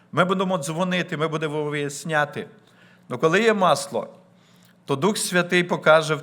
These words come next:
що в людині робити в той момент. І остання думка, яку я хочу сказати, брати і сестри. Є таке поняття в Писанні, де взяти масло, но є таке слово.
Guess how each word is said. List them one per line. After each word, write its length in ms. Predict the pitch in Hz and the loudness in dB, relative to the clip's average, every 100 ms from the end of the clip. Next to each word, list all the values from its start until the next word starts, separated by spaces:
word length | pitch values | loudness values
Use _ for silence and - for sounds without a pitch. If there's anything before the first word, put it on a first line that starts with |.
| - | -8
що 240 | - 185 | 0 2
в 80 | 175 | 2
людині 400 | 151 139 147 143 | 0 0 0 0
робити 360 | 131 120 131 | -2 -2 -4
в 40 | 113 | -4
той 140 | 123 | -4
момент. 380 | 123 120 113 98 - - _ _ _ _ _ _ _ - - - - - | -4 -4 -4 -6 -14 -20 _ _ _ _ _ _ _ -20 -20 -20 -20 -2
І 100 | 165 | 0
остання 440 | 160 - 220 208 | 2 6 6 4
думка, 340 | 165 165 131 139 | 2 0 0 0
яку 260 | 135 147 | 0 0
я 80 | 135 | -2
хочу 300 | - 147 143 | 0 -4 -6
сказати, 460 | - 120 120 113 104 | -8 -2 0 0 -2
брати 300 | 113 117 135 | -4 -4 -6
і 60 | |
сестри. 420 | 113 107 101 - - _ _ _ _ _ _ _ _ _ _ _ _ _ | -4 -4 -4 -10 -20 _ _ _ _ _ _ _ _ _ _ _ _ _
Є 200 | 120 226 | 4 4
таке 240 | 233 220 214 | 6 4 4
поняття 560 | 214 196 202 190 156 | 2 4 4 4 -2
в 60 | 143 | -4
Писанні, 460 | 147 - 147 139 | -2 2 2 2
де 160 | 131 196 | 0 0
взяти 380 | 175 175 - 165 | 4 2 2 -2
масло, 380 | 151 131 - 120 | -2 -2 -4 -4
но 100 | 147 | 0
є 140 | 220 | 2
таке 260 | 220 196 185 | 2 0 0
слово. 500 | - 170 143 107 | 2 2 2 -2